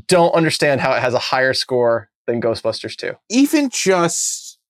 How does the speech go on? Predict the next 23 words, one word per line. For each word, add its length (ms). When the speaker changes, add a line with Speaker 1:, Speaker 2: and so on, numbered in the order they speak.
Speaker 2:
we'll, 180
uh, 120
we'll 240
get 160
into 200
Speaker 1:
Well, 140
Speaker 2:
it. 300
Speaker 1:
yeah. 100
Speaker 2:
But 160
even 320
just, 420
just 220
production 480
quality 400
as 180
a 60
Speaker 1:
Right, 160
Speaker 2:
movie, 400
Speaker 1:
right, 100
Speaker 2:
like 200
Speaker 1:
right, 260
yeah. 180
Speaker 2:
Okay, 160